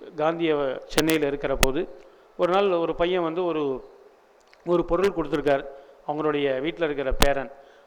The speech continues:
அந்த பொருளை வாங்கி வச்சுட்டு போன காந்தி கொஞ்ச நாள் இருந்தோம், திடீர்னு பரபரப்பா தேடிட்டு இருக்கார் எல்லா இடத்துலையும். எல்லாரும் எதை தேடுறார், ஏதோ ஒரு முக்கியமான பொருளை தேடுறார் காந்தி. அப்படிங்கிறப்போ,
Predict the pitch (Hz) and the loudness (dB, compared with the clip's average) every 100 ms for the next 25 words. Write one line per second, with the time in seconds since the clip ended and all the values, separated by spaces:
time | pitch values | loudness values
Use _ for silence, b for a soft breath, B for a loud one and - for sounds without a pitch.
0 | - 180 175 202 233 208 202 208 196 190 | -6 -4 0 4 4 4 0 0 -2 -4
1 | 175 170 170 151 151 160 156 165 139 127 | -4 -2 -2 0 2 2 0 0 -2 -2
2 | 165 170 180 170 165 180 175 175 208 220 | 0 2 2 0 -2 -6 -6 -6 -4 -4
3 | 170 160 170 175 180 185 170 175 165 143 | 0 0 2 2 2 0 0 -2 -2 -2
4 | 143 131 - B B B 147 165 160 160 | -2 -2 -4 B B B 0 4 4 2
5 | 170 151 - B B - 156 190 190 156 | -2 -6 -10 B B -2 2 4 4 2
6 | 196 190 175 175 175 160 175 165 147 180 | 0 2 2 4 2 4 2 0 -2 -2
7 | 175 175 180 180 160 175 165 160 151 151 | 0 2 0 0 0 0 -2 -2 0 -2
8 | 139 139 147 147 143 139 139 131 180 | 0 -2 -2 -2 -4 -4 -6 -4 -4